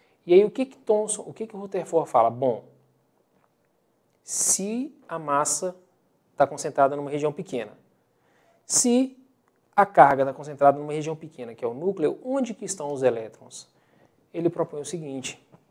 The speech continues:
que os elétrons estão descrevendo órbitas circulares ao redor do núcleo.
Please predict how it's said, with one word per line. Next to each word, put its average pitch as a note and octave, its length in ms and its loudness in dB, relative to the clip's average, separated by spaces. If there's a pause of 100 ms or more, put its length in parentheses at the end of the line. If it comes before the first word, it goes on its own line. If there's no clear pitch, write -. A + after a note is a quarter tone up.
que - 120 -10
os C#3 200 2
elétrons C3+ 720 8 (480)
estão D#3 320 -2
descrevendo D3+ 760 2 (140)
órbitas E3 800 2
circulares C#3+ 1120 4
ao C#3 140 4
redor C#3+ 320 2
do G3+ 100 -6
núcleo. C#3 420 -8